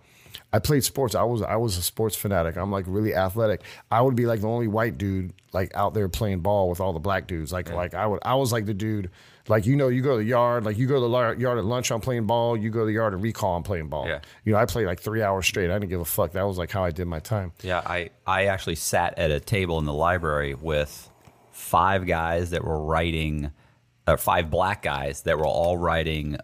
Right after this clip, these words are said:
Speaker 2: um, urban novels. I was the only one writing true crime. But I, and I was the white guy at the room be-, or at the table because I was the guy that, you know, as racist as this is gonna sound, it was,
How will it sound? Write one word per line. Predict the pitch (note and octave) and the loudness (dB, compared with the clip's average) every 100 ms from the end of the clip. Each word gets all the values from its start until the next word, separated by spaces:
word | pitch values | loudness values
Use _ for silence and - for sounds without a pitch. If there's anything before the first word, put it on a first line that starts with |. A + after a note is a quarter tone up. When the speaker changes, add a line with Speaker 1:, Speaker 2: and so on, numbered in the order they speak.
| - | 0
Speaker 2:
um, | D2 C2+ C2+ B1+ A#1+ - | 0 2 -2 -4 -6 2
urban | F2 D#2+ D#2 | 4 4 0
novels. | D2 C#2+ - - - - _ - - | -2 -2 -6 -14 -20 -20 _ -6 0
I | |
was | A2+ | 4
the | A#2 | 4
only | A#2 | 2
one | G#2+ F#2+ | 0 0
writing | F#2+ E2 | 0 -2
true | - G#2+ | -4 -4
crime. | F#2 G#2+ E2+ C#2 D#2 _ _ - | 0 0 0 -2 -14 _ _ 2
But | A2 A2 | 6 6
I, | |
and | - | 4
I | G#2+ | 0
was | F#2+ | -2
the | F#2+ | 0
white | A2 C3 | 2 2
guy | A2 F2+ | 0 -2
at | E2+ | -2
the | E2+ | -6
room | E2+ E2+ | -10 -8
be-, | E2+ - | -8 -4
or | F#2 D2+ | 0 0
at | E2 | -2
the | E2 | -4
table | - G2 E2+ E2 | -4 0 0 -2
because | D#2+ E2 E2 | -6 -4 0
I | F2+ | 0
was | F2+ | -2
the | F2+ | -6
guy | F2 E2+ D#2+ | -2 0 0
that, | D#2+ D#2 - | 2 0 0
you | D#2+ | -4
know, | C#2 D2+ - _ _ _ - | -4 -10 -18 _ _ _ -8
as | D2+ D2+ - - - | -8 -8 -14 -20 -4
racist | E2+ F2+ E2+ D#2 | -2 -2 -4 -10
as | E2+ | -10
this | E2+ E2 | -12 -12
is | D#2+ | -10
gonna | D#2 D2 | -8 -4
sound, | - F2+ D2+ D2+ | 2 2 2 -2
it | E2+ | -2
was, | E2 | -4